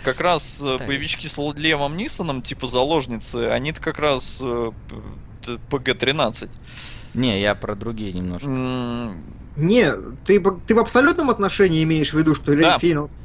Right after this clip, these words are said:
Speaker 1: Да, да.
Speaker 3: Да.
Speaker 1: Ну, просто для меня это было удивительно. Я думал, что все вообще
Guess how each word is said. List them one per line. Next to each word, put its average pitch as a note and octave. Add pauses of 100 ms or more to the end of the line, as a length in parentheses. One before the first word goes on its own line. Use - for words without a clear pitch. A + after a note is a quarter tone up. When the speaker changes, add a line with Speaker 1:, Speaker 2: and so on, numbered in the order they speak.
Speaker 1:
Да, C3+ (220)
да. C3
Speaker 3:
Да. C3+
Speaker 1:
Ну, D3
просто F#3
для E3
меня F3
это A3
было F3
удивительно. D3
Я C3+
думал, F#3
что -
все F#3+
вообще D#3